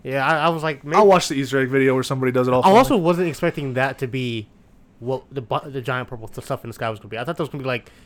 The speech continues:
Speaker 1: I thought it was gonna be like a different type of multiverse implications.
Speaker 2: Yeah.
Speaker 1: I didn't think it was gonna be everybody that knows Spider-Man that wants to kill Spider-Man type stuff.
Speaker 2: Okay, so then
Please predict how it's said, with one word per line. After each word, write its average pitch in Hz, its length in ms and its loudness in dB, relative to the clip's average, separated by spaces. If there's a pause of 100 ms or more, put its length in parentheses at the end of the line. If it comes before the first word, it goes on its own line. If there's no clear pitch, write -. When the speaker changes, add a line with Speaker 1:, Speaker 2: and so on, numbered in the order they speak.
(180)
Speaker 1:
I 123 40 -12
thought 165 100 0
it - 20 4
was 165 100 0
gonna 151 100 -4
be - 20 0
like 139 140 -2
a 117 120 -4
different 135 400 -6
type 139 120 -10
of 139 100 -6
multiverse 135 840 -8
implications. 151 760 -6
Speaker 2:
Yeah. 113 320 -8 (400)
Speaker 1:
I 131 80 -8
didn't 135 120 -6
think 139 120 -14
it - 20 -8
was 127 60 -14
gonna 135 120 -10
be 123 200 -14 (540)
everybody 135 340 -6
that 123 60 -6
knows 123 160 -6
Spider-Man 123 380 -4
that 117 60 -4
wants 120 140 -8
to - 60 -12
kill 123 120 -8
Spider-Man 113 380 -8
type 110 180 -8
stuff. 104 260 -12 (1040)
Speaker 2:
Okay, 147 140 0
so 160 140 4
then 208 260 4